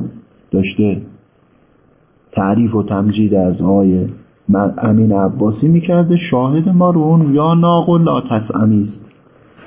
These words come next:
که "لا تسأمی" یعنی خسته نشو و منظور اینه که "ای کاش خسته نشی". اون "او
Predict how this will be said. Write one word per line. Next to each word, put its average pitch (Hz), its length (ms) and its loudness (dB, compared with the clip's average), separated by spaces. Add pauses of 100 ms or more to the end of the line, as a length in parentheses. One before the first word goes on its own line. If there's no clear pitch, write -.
(420)
که 117 120 0
"لا 110 340 2
تسأمی" 127 840 0 (160)
یعنی 117 240 2
خسته 110 460 -2
نشو 90 460 -4 (1800)
و 123 360 0 (220)
منظور 117 480 0
اینه 175 240 2
که 175 140 -2
"ای 165 140 2
کاش 165 220 -2 (100)
خسته 104 400 -2
نشی". 98 500 -4 (400)
اون 143 220 0 (140)
"او 123 280 0